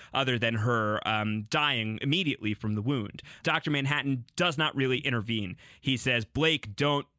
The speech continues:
do it." And, like, the do it comes after Edward Blake has already shot the woman. Doctor Manhattan's power set is such that if he really, really wanted to, with zero effort whatsoever,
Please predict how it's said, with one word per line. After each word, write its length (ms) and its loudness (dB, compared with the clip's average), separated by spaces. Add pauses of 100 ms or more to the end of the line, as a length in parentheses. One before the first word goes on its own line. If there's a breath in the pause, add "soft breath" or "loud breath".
(320)
do 240 6
it." 180 -2
And, 280 2
like, 140 0
the 80 -2
do 240 2
it 160 0
comes 360 0
after 500 0
Edward 280 -2
Blake 280 -2
has 240 -4
already 360 2
shot 380 -2
the 80 -2
woman. 320 -2 (280 loud breath)
Doctor 260 2
Manhattan's 500 0
power 380 0
set 340 -2
is 160 0
such 400 0 (220 loud breath)
that 120 4
if 100 -4
he 120 2
really, 540 4
really 260 2
wanted 400 0
to, 320 2 (180 loud breath)
with 220 2
zero 440 2
effort 280 0
whatsoever, 600 0